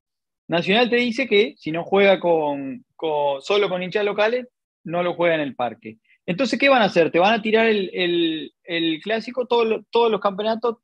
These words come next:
todos, local, visitante, al Estadio Centenario. Eso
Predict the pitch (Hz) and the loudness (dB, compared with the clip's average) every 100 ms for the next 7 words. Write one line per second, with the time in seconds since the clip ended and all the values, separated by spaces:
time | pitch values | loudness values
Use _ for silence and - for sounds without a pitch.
0 | _ _ 269 262 269 285 - _ - 165 | _ _ 0 0 0 -4 -12 _ -6 -2
1 | 202 226 214 196 226 233 269 220 214 185 | 0 0 -2 -8 -8 -6 -6 -4 -4 -6
2 | 147 156 180 117 98 _ _ _ _ _ | -6 -4 -2 -4 -10 _ _ _ _ _
3 | 170 180 240 | -6 0 2